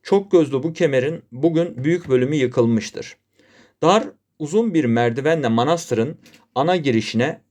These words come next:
ulaşılmaktadır. Giriş kapısının yanında muhafız odaları bulunmaktadır. Buradan bir merdivenle iç avluya inilmekte, s-, solda manastırın esasını teşkil eden ve kilise haline getirilen mağaranın önüne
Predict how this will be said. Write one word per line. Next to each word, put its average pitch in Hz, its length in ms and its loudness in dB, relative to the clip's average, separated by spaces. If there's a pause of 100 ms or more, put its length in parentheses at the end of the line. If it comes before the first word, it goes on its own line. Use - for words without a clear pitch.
(340)
ulaşılmaktadır. 113 960 0 (440)
Giriş 202 260 -2
kapısının 165 420 0
yanında 143 460 -2
muhafız 156 480 -2
odaları 110 440 2
bulunmaktadır. 117 800 -4 (600)
Buradan 190 520 4 (100)
bir 139 240 -4
merdivenle 175 640 0
iç - 220 -10
avluya 110 380 2
inilmekte, 160 840 -2
s-, - 240 -20 (380)
solda 175 600 2
manastırın 170 680 -4
esasını 160 580 -2
teşkil 160 360 -2
eden 135 300 2
ve 139 120 -2
kilise 170 360 -4
haline 120 280 0
getirilen 131 500 -2
mağaranın 110 540 0
önüne 120 420 0